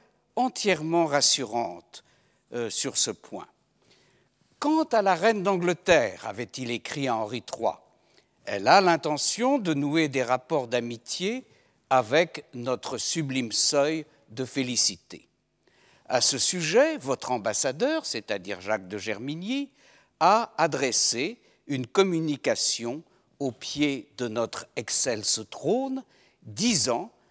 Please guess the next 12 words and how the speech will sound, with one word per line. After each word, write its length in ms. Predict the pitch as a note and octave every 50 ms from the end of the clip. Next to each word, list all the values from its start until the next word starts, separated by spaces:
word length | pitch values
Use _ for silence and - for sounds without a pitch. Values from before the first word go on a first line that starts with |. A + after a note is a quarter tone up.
| _ _ _ _
qu'en 220 | - - D3+ D3+ D3+
accord 520 | E3 D#3+ - - - F3+ D#3+ D3 B2+ A#2
avec 280 | A#2+ A2 A#2+ A#2+ A2 -
ce 140 | - -
qui 220 | B2 - - - -
convient 580 | - - D3 C#3+ C3+ A#2+ B2+ C3 C#3 C#3 C3
à 120 | B2 A2+ G2+
l'antique 540 | G2+ B2+ B2+ A#2+ - - D3 C#3 - - B2+
amitié 800 | A#2 G#2 G#2 G#2 - - - - - C#3 F3 B3+ C#4+ C4+ C4+ -
existant 640 | A2+ F#2+ G2+ G#2 A2+ G#2+ - - - - C3 A#2+ A2+
entre 280 | G2+ G2 - - A#2 G#2
nous, 320 | G#2+ G#2+ C3 G3 B3+ B3+